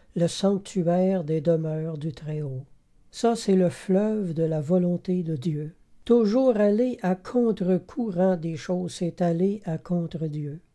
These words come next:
À force de résister, personnellement, je me suis vraiment brisé à force de combattre à contre-courant. À bout de force, là, rompu, brisé, éreinté, je me suis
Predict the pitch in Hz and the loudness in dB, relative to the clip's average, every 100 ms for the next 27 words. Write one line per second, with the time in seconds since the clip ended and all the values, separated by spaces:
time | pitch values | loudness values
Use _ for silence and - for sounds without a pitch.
0 | _ _ - 170 - 262 196 170 180 165 | _ _ -6 -6 0 2 2 2 2 2
1 | 220 185 190 - 226 254 - 196 190 190 | 2 0 -2 -2 -4 -4 -4 -4 -2 -2
2 | 180 160 160 170 - - 147 208 190 - | 0 -2 -4 -6 -10 -6 2 2 2 -2
3 | - 208 175 170 202 190 214 151 190 185 | -4 -2 -2 0 0 0 -2 -2 0 2
4 | 196 165 185 208 - 170 - 175 170 147 | 0 -2 -2 -4 -6 -8 -4 -2 -2 -2
5 | 165 175 165 156 160 - - 160 156 170 | -2 0 0 -2 -6 -10 -10 -8 -6 -4
6 | 165 156 151 165 147 151 - _ - _ | -4 -6 -10 -10 -10 -12 -14 _ -20 _
7 | - 180 160 240 - - 262 262 - - | 0 2 2 0 0 0 0 -2 -10 -8
8 | 233 233 240 - 170 208 214 208 - 240 | -6 -6 -4 -2 4 6 6 2 -2 -4
9 | 170 196 185 208 190 175 208 202 190 170 | -2 0 0 0 0 -2 -2 -2 -2 0
10 | 170 170 165 202 185 156 156 - 185 | 2 2 0 -2 -2 -2 -6 -6 -10